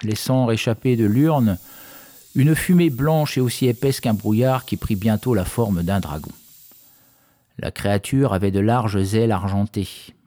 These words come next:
Elle était couverte d'écailles bleu ciel et pourvue d'une longue queue qui fouettait l'air tandis qu'elle s'étirait. «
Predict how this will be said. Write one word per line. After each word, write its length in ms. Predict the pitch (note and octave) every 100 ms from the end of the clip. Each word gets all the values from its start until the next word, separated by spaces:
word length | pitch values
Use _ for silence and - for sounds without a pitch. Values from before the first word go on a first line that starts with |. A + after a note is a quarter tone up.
| _ _
Elle 140 | - D#3+
était 180 | D3+
couverte 400 | D#3 D3+ C#3+ -
d'écailles 540 | B2 A2+ A2+ A#2 A2 G#2
bleu 220 | F#2 G#2
ciel 500 | - - C3 C#3+ D3+ - - - -
et 80 | A2
pourvue 560 | - C#3 B2 A#2+ D#3+
d'une 240 | C3+ A2+ A2
longue 400 | G#2 C#3+ C#3 A2+
queue 180 | - B2+
qui 160 | -
fouettait 440 | - - A#2+ A2 F2+
l'air 320 | G2 A2 G#2+
tandis 260 | F2 F2+
qu'elle 160 | G#2+ E2
s'étirait. « 480 | - F2 - -